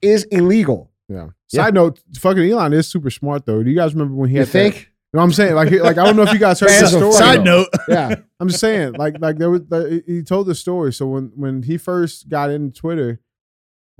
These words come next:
Speaker 2: they found out that there was a mole, right? Somebody was, like, leaking all of this information, and he was like, "Man, how the fuck do we find out? I got thousands of employees."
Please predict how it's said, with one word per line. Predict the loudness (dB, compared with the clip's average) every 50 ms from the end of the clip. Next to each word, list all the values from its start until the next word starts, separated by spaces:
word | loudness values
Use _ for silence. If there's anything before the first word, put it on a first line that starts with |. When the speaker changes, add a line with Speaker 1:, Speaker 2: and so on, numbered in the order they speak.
| -20 -20 _ _
Speaker 2:
they | -4 -4 -2
found | -2 -2 -4 -2 -2 -2
out | -2
that | -2 -2
there | -2 -2 -2
was | -2 -4
a | -4
mole, | -4 -4 -4 -4 -4 -6 -10 -10
right? | -8 -8 -8 -6
Somebody | -6 -4 -2 -2 -2
was, | -2 -2 -4
like, | -4 -4 -2
leaking | -2 -2 -2 -2 -4 -4 -4
all | -4 -4 -4 -6
of | -6
this | -8 -8 -8 -8
information, | -8 -8 -8 -8 -6 -6 -6 -6 -6 -8 -10 -8
and | -6 -6
he | -6 -6
was | -4 -6
like, | -6 -6
"Man, | -6 -8 -8 -8
how | -8 -8
the | -8 -8
fuck | -8 -10 -10 -8
do | -8
we | -8
find | -6 -6 -6 -6
out? | -4 -6
I | -6
got | -8 -10 -14
thousands | _ -10 -8 -6 -4 -4 -4 -4
of | -2 -2
employees." | -4 -4 -2 -2 -2 0 0 -2 -4 -6 -10 _